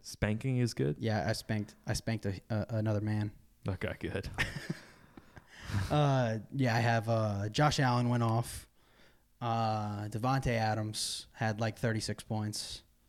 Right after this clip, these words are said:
Speaker 1: Okay.
Speaker 2: McCaffrey had, like, a silent twenty-seven points, which was great.
Speaker 1: That was
Speaker 2: So,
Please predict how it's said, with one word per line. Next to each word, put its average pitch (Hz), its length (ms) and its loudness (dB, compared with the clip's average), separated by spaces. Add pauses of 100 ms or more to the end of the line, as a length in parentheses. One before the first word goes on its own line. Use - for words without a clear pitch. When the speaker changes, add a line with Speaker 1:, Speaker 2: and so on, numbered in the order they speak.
(320)
Speaker 1:
Okay. 92 320 0 (260)
Speaker 2:
McCaffrey 123 440 2
had, 110 180 0
like, 113 120 -2
a 110 80 0
silent 117 640 0
twenty-seven 110 560 -2
points, 107 480 -6 (960)
which - 100 -10
was 98 120 -10
great. 98 280 -6 (380)
Speaker 1:
That 104 140 2
was 95 100 0
Speaker 2:
So, - 140 2